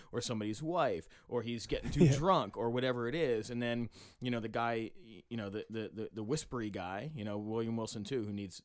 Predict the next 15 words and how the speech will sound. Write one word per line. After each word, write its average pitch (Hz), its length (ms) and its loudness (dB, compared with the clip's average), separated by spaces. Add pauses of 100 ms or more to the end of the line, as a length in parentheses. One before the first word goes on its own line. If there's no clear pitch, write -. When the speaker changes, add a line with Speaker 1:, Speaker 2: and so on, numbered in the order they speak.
Speaker 1:
you 117 140 -6
know, 95 180 -8
who's 107 140 -12
got - 160 -8
tonsillitis 113 600 -2
or 107 40 -8
something, 98 420 -6 (320)
um, 113 380 4 (220)
Speaker 2:
<laughs> - 200 -20
Speaker 1:
he 160 220 0
shows 131 440 0
up 98 300 2 (500)
and, 117 720 0
and 113 160 -4
checks, - 540 -4